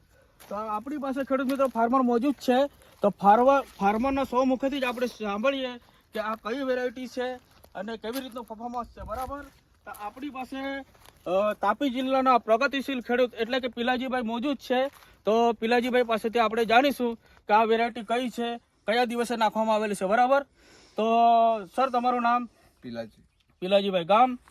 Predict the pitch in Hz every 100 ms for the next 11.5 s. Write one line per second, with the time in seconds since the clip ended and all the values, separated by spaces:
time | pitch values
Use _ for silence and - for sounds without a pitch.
0 | - - 113 - 139 131 _ _ _ _
1 | 180 202 226 240 254 247 - _ - 117
2 | 107 110 98 _ _ _ _ - 180 196
3 | - - 190 175 170 _ - 202 233 254
4 | 262 - - - 113 - _ - 196 202
5 | 185 175 220 254 277 - _ _ - 202
6 | 190 262 226 247 254 254 262 247 254 247
7 | 226 262 262 240 233 233 208 240 - _
8 | _ - 110 113 117 117 117 127 135 135
9 | 127 - - 120 117 117 _ 117 123 131
10 | _ _ _ 160 202 220 214 190 - 185
11 | 175 156 - 156 143